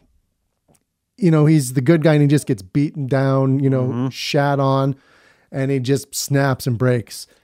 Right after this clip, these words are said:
Speaker 2: You
Speaker 1: And
Speaker 2: know
Speaker 1: he
Speaker 2: why
Speaker 1: gets a
Speaker 2: that
Speaker 1: gun and he's, and he's, like, s-, looking into the mirror. It's like, "You talking to me? You talking to me?"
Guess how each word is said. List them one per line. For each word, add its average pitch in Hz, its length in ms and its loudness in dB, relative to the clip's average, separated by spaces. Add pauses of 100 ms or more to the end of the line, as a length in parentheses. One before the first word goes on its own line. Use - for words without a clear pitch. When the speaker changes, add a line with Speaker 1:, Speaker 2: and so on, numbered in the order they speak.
(100)
Speaker 2:
You 139 120 -8
Speaker 1:
And 190 80 -2
Speaker 2:
know 220 100 0
Speaker 1:
he 190 40 0
Speaker 2:
why 180 80 4
Speaker 1:
gets 151 120 -2
a 160 40 -2
Speaker 2:
that 120 80 -4
Speaker 1:
gun 151 220 -2
and 151 120 0
he's, 139 180 -4
and 165 140 -4
he's, 147 120 -2
like, 151 260 -4
s-, - 140 -20 (340)
looking 160 280 -4
into 151 140 2
the 139 80 0
mirror. 139 240 2
It's - 100 -6
like, 123 140 -12
"You 117 60 -20
talking 131 340 -12
to 127 60 -12
me? 160 220 -14 (460)
You 185 80 -16
talking 175 360 -6
to 165 60 -4
me?" 220 240 -10